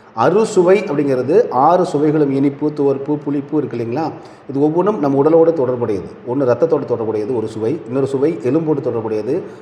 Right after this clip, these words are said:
இன்னொரு நரம்போடு தொடர்புடையது. அப்ப இந்த சுவை வந்து கூடினாலோ குறைந்தாலோ நரம்பு தொடர்பான பிரச்சனை வரும். இந்த ஒரு சுவை கூடினாலோ குறைந்தாலோ ரத்தம் தொடர்பான பிரச்சனை வரும். இந்த சுவை கூடினாலோ குறைந்த ஆறு சுவைகள் தான் நம்ம உடம்பையே வந்து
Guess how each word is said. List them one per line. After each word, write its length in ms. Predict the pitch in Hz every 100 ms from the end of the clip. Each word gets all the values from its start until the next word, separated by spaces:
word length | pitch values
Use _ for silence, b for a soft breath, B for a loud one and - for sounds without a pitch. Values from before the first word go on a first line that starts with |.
| B
இன்னொரு 160 | 135
நரம்போடு 400 | 127 127 160 160
தொடர்புடையது. 600 | 143 123 113 110 107 165 208 B B
அப்ப 220 | 131 -
இந்த 120 | 160 143
சுவை 320 | - 185 262
வந்து 200 | 190 185
கூடினாலோ 560 | 185 208 214 175 185
குறைந்தாலோ 560 | 185 165 156 147 196 214
நரம்பு 300 | 143 156 165
தொடர்பான 380 | 165 143 135 127
பிரச்சனை 320 | 117 - 123
வரும். 200 | 104 113 -
இந்த 200 | 147 180
ஒரு 100 | 170
சுவை 240 | - 190 208
கூடினாலோ 400 | 175 160 160 156
குறைந்தாலோ 320 | 151 139 170
ரத்தம் 280 | 139 185 165
தொடர்பான 320 | 143 135 127
பிரச்சனை 340 | 113 110 117
வரும். 180 | 107 95 B B B
இந்த 180 | 147 175
சுவை 240 | 185 214
கூடினாலோ 400 | 220 175 165 165
குறைந்த 240 | 165 147 151
ஆறு 320 | 143 156 190
சுவைகள் 440 | 185 165 165 165 147
தான் 120 | 180
நம்ம 320 | 160 139 131
உடம்பையே 420 | 139 156 156 185
வந்து 360 | 160 131 147 247